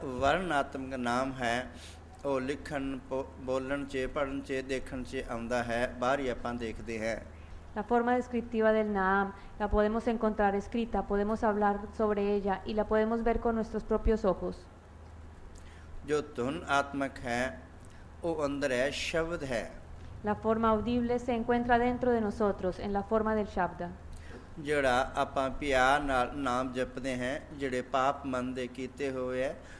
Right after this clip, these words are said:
Speaker 1: ਸਾਰੇ ਖਤਮ ਹੋ ਜਾਂਦੇ ਹੈ। ਫਿਰ ਗੁਰੂ ਦੇ ਜੋ ਦਰਸ਼ਨ ਹੈ, ਸ਼ਬਦ ਦੇ ਦਰਸ਼ਨ ਸਾਨੂੰ ਅੰਦਰੋਂ ਹੋਣ ਲੱਗ ਜਾਂਦੇ ਹੈ।
Speaker 2: Cuando repetimos con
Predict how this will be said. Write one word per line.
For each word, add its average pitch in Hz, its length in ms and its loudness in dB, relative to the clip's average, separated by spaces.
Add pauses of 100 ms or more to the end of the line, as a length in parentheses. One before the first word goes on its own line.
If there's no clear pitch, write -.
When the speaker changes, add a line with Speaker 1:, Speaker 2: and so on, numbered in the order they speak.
(120)
Speaker 1:
ਸਾਰੇ 131 380 2
ਖਤਮ 135 440 -4
ਹੋ 127 140 -2
ਜਾਂਦੇ 123 420 -2
ਹੈ। 147 300 0
ਫਿਰ 147 220 -6
ਗੁਰੂ 135 340 -4
ਦੇ 151 160 -4
ਜੋ 117 200 -4
ਦਰਸ਼ਨ 139 440 -2
ਹੈ, 123 260 -2 (460)
ਸ਼ਬਦ 175 480 0
ਦੇ 143 140 0
ਦਰਸ਼ਨ 127 340 -2
ਸਾਨੂੰ 135 340 -4 (120)
ਅੰਦਰੋਂ 139 320 -2
ਹੋਣ 117 300 -6
ਲੱਗ 110 100 -4
ਜਾਂਦੇ 110 480 -6
ਹੈ। 107 320 -4 (480)
Speaker 2:
Cuando 214 260 2
repetimos 226 540 0
con 226 200 0